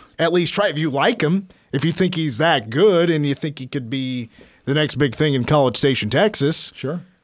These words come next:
Speaker 1: I mean, that's, they got that oil money. They got a ton of money
Speaker 2: <laughs>
Speaker 1: in College Station, Texas.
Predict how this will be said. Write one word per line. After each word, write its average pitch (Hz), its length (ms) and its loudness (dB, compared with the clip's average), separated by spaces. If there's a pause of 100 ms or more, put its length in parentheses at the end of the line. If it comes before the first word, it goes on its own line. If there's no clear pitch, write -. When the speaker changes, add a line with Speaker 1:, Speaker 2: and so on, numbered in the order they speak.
(400)
Speaker 1:
I 143 60 0
mean, 147 120 2
that's, 185 300 0 (380)
they 180 80 -4
got 190 180 -2
that 156 120 2
oil 165 220 6
money. 120 220 2
They 139 100 4
got 180 180 4
a 131 40 0
ton 160 640 0
of 131 140 0
money 135 400 2 (360)
Speaker 2:
<laughs> - 360 -18
Speaker 1:
in 160 160 4
College 160 260 4
Station, 139 380 0
Texas. - 560 -2